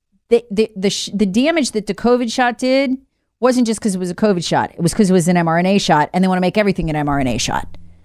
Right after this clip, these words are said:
So now as understanding is beginning to permeate, especially because of, you know, it's now okay to speak the truth about the covid shot, there are gonna be doctors out there who are not gonna wanna give M R N A shots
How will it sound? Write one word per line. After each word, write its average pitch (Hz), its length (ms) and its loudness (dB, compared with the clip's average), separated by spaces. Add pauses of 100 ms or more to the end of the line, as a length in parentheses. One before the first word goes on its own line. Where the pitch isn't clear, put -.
(500)
So 208 580 0 (380)
now 254 340 2
as 226 180 2
understanding 226 600 2
is 196 100 2
beginning 190 320 0
to 180 80 0
permeate, 220 480 2
especially 220 400 0
because 185 480 2 (400)
of, 170 420 4 (480)
you 185 100 4
know, 143 260 0 (180)
it's 175 240 -4
now 170 300 4
okay 208 680 4
to - 180 -6
speak - 420 -4
the 196 80 -4
truth 254 420 -2
about 170 240 2
the 170 80 -6
covid 226 400 2
shot, 165 380 2 (320)
there 214 120 2
are 277 40 2
gonna 294 100 0
be 262 80 2
doctors 214 420 -2
out 165 200 0
there 165 360 0 (120)
who 185 140 0
are 175 80 2
not 180 300 0
gonna 175 160 0
wanna 165 200 -4
give 160 180 0
M 160 160 2
R 156 80 0
N 151 80 -2
A 156 140 0
shots - 440 -8